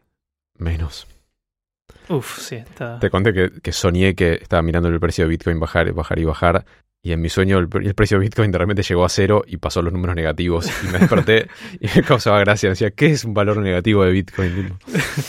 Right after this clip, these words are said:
Speaker 1: te tengo que
Speaker 2: ¿A,
Speaker 1: pagar
Speaker 2: a quién
Speaker 1: para
Speaker 2: le
Speaker 1: darte un
Speaker 2: debes?
Speaker 1: Bitcoin".
Speaker 2: Claro.
Speaker 1: <laughs> Claro. "Toma, te doy mi Bitcoin y cien dólares. Por favor, llévatelo". <laughs> No lo quiero ni ver.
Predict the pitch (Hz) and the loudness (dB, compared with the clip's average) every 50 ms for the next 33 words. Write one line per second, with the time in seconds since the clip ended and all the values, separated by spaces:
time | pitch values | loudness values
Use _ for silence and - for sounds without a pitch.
0 | - - - - _ _ _ _ - - 98 117 107 104 - 139 101 90 92 98 | -10 -16 -18 -20 _ _ _ _ -12 -4 0 0 2 2 2 2 2 4 4 4
1 | - - 92 - 147 151 151 143 139 135 139 147 143 107 101 - 160 143 127 131 | 4 4 4 4 4 6 6 4 6 6 6 6 4 4 2 2 2 2 2 2
2 | 98 107 104 101 - - - 147 123 107 98 95 139 117 80 - - _ _ - | 0 0 -2 -2 -2 -2 0 2 2 2 2 2 0 0 -2 -6 -14 _ _ -20
3 | - - - - - - _ _ _ _ _ _ - 95 92 95 87 - 95 92 | -20 -20 -20 -20 -20 -20 _ _ _ _ _ _ -6 -4 -4 -4 -2 -2 -2 0
4 | 98 95 92 98 98 - - 104 98 - - - 80 - - 104 95 98 98 98 | 0 0 0 -2 -2 0 0 0 0 0 -4 -8 -6 0 2 2 4 6 6 6
5 | 95 90 87 82 - - 113 98 - 104 101 104 101 - _ _ _ - - - | 6 4 2 0 2 2 2 2 4 4 4 4 2 0 _ _ _ -20 -18 -10
6 | - - 92 90 92 90 101 90 92 90 - - 104 110 170 - - 170 170 151 | -4 -2 2 2 2 2 2 2 0 0 -2 -6 -6 -6 -6 -6 -4 0 2 2
7 | 131 - - - 127 117 - - 127 110 - - 123 113 - - _ _ _ _ | 2 2 0 0 -2 -2 0 -2 -4 -4 -2 -4 -6 -6 -8 -10 _ _ _ _
8 | _ _ _ _ _ - - - - - - - - - 101 98 101 104 104 101 | _ _ _ _ _ -20 -20 -18 -18 -20 -20 -16 -10 -8 -6 -4 -2 0 0 0
9 | 98 101 98 101 101 90 95 | 0 0 2 2 2 0 -2